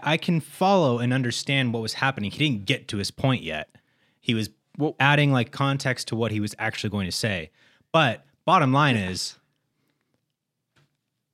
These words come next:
Speaker 1: he's old. He's
Speaker 2: Yeah, yeah,
Speaker 1: so
Speaker 2: he's losing
Speaker 1: old,
Speaker 2: his goddamn
Speaker 1: man.
Speaker 2: mind. But yeah, okay, so I feel like a lot of people, especially,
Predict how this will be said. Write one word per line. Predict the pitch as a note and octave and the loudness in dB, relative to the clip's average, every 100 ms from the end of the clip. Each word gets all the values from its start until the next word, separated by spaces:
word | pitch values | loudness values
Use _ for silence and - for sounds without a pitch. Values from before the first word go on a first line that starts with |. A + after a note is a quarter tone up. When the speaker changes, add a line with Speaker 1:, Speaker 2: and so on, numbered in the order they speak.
| _ _ _ _ _ _ _ _ _ _ _ _ | _ _ _ _ _ _ _ _ _ _ _ _
Speaker 1:
he's | - F3 F#3 A3+ | -4 0 2 4
old. | G3 A3+ G3+ A#2+ F#2 - - _ _ _ _ D#3 F#3+ A3 G#3+ E3 | 6 8 8 6 0 -10 -14 _ _ _ _ -18 -16 -16 -16 -4
He's | F3 F3 | 4 6
Speaker 2:
Yeah, | E3 | 6
yeah, | D3+ | 6
Speaker 1:
so | G3 G#3 | 8 6
Speaker 2:
he's | C#3 | 6
losing | |
Speaker 1:
old, | F3 D#3 C#3 | 4 6 4
Speaker 2:
his | A#2 | 2
goddamn | A2+ A2+ | 2 2
Speaker 1:
man. | C3+ | 0
Speaker 2:
mind. | C3+ C3 B2 _ - - - | -2 -4 -8 _ -20 -6 2
But | G3 | 4
yeah, | G3 F#3 C#3 | 6 6 6
okay, | E3+ F3+ F3 | 4 4 2
so | - F3 | 4 2
I | D#3+ | 4
feel | F3 - G3 | 2 4 4
like | A3+ G#3 - - | 6 4 2 0
a | D3+ | 2
lot | C3 C3+ | 6 4
of | D3+ | 4
people, | F3+ G3+ G3+ F#3+ - | 2 2 -2 -2 -6
especially, | - - D#3 F#3 D#3 | -4 -2 0 2 2